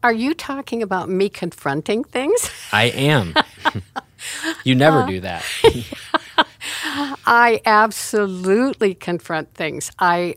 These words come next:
Speaker 1: I, I, matter of fact, when we talked about this before, I said, um, "I don't like elephants in the room," you know,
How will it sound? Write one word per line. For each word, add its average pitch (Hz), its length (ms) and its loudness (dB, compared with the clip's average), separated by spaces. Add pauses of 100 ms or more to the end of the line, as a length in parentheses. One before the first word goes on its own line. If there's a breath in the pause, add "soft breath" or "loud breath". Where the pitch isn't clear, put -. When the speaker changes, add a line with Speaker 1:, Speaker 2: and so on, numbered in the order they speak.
Speaker 1:
I, 175 300 0 (2000)
I, 208 140 4 (240)
matter 226 180 4
of 190 80 0
fact, 202 220 0
when 202 80 4
we 220 100 4
talked 196 340 0
about 165 280 0
this 170 180 -4
before, 165 560 -2
I 175 160 -2
said, 160 540 -4 (220)
um, 156 500 -4 (720 loud breath)
"I 208 160 6
don't 226 400 2
like 165 400 0
elephants 147 760 -2 (200)
in 175 140 0
the 151 100 -2
room," 123 340 -4 (680)
you 180 120 -2
know, 147 360 0